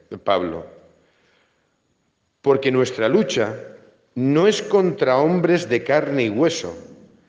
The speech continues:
sino contra los principados, potestades y dominaciones de este mundo de tinieblas. Nuestra lucha es contra los espíritus malignos.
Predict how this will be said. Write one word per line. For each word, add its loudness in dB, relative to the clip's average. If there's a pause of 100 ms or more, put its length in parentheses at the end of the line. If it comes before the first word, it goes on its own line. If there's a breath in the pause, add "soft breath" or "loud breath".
(400 soft breath)
sino -2
contra 0
los -2
principados, -2 (200)
potestades -2 (160)
y -4
dominaciones -2 (280 loud breath)
de 0
este -2
mundo 0
de 2
tinieblas. -2 (1400)
Nuestra -6
lucha -2 (480)
es -2
contra -6 (180)
los 2
espíritus -2
malignos. -4